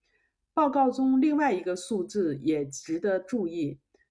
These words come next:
中国成人的每日平均睡眠时间为六点五个小时，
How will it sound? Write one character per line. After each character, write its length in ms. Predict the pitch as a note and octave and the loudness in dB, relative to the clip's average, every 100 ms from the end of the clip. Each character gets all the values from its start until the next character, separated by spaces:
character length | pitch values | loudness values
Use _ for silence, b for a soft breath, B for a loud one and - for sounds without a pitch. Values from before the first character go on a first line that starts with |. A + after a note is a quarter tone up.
| - | -2
中 220 | E4+ D#4+ | 4 4
国 160 | C4 A#3+ | 4 2
成 360 | - - F#3 | -2 -4 0
人 220 | B3+ E3+ | 0 0
的 160 | F#3 E3+ | -2 -2
每 300 | D#3+ C#3+ C3+ | 0 -2 -2
日 200 | G#3+ A#3+ | -2 -2
平 300 | - - G3 | -4 -6 -4
均 180 | G#3+ A#3+ | -2 -4
睡 220 | - C#4+ | -2 -2
眠 260 | G3 C#3 F3 | 0 -2 -4
时 220 | - E3 | -6 -4
间 260 | G#3 G3+ | -2 0
为 240 | F#3+ C3+ D3+ | -2 -2 -4
六 240 | B3 B3+ | -2 -2
点 320 | E3 C#3+ F#3 | 0 -2 -4
五 120 | F3 - | -8 -8
个 160 | E3+ | -6
小 240 | G#3 C#3+ C3+ | -4 -6 -6
时， 420 | C3+ C#3 C#3 | -8 -6 -6